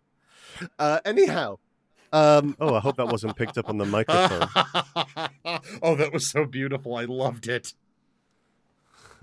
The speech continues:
Speaker 1: Yeah.
Speaker 2: And I'm in
Speaker 1: Um,
Speaker 2: total agreement,
Speaker 1: so
Speaker 2: but yeah.
Speaker 1: actu-, <laughs> yeah. Um, so we, we, there's b-, a bunch of things that have been happening. Um, but let's actually, one thing,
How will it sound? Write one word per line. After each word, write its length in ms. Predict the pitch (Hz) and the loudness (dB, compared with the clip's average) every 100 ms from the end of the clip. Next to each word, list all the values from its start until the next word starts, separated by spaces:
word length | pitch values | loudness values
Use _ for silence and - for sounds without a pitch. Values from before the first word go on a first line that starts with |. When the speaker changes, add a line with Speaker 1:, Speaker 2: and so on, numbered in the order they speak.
| - _ | -18 _
Speaker 1:
Yeah. 300 | 98 87 85 90 _ _ _ _ _ | -8 -6 -8 -14 _ _ _ _ _
Speaker 2:
And 340 | - 147 165 156 | -4 0 4 4
I'm 200 | 156 156 | 4 4
in 60 | - | 0
Speaker 1:
Um, 40 | |
Speaker 2:
total 280 | 139 120 98 | -2 -2 -6
agreement, 420 | 95 110 82 - | -8 -8 -8 -6
Speaker 1:
so 220 | - 196 | 0 2
Speaker 2:
but 160 | 170 208 - - _ _ _ _ _ _ _ _ - 147 220 | 2 -2 -6 -20 _ _ _ _ _ _ _ _ -12 0 4
yeah. 60 | |
Speaker 1:
actu-, 280 | 196 - 175 | 4 4 0
<laughs> 60 | - | 2
yeah. 200 | 147 107 - 208 208 196 190 180 _ | 0 -2 -8 -16 -14 -12 -14 -18 _
Um, 600 | 147 143 143 143 147 151 | 0 2 4 2 0 -6
so 180 | 160 185 | -4 -4
we, 140 | 160 156 | -2 -4
we, 220 | 160 156 | -4 -4
there's 180 | 165 156 | -6 -6
b-, 120 | 143 - | -10 -18
a 20 | |
bunch 220 | 139 196 | -12 -14
of 60 | - | -12
things 200 | 165 143 | -10 -10
that 100 | 127 | -10
have 80 | 117 | -10
been 140 | 117 | -8
happening. 420 | 117 113 - 95 95 _ _ _ - | -8 -8 -10 -16 -16 _ _ _ -4
Um, 720 | 127 123 120 117 120 120 120 - 127 | 0 2 2 2 0 -4 -8 -12 -10
but 280 | 139 127 113 | -4 -4 -4
let's 300 | 147 170 - | -6 -6 -8
actually, 540 | 165 - - 139 127 | -12 -10 -8 -6 -4
one 300 | 120 143 160 | -6 -6 -6
thing, 440 | 156 160 135 120 | -6 -6 -6 -6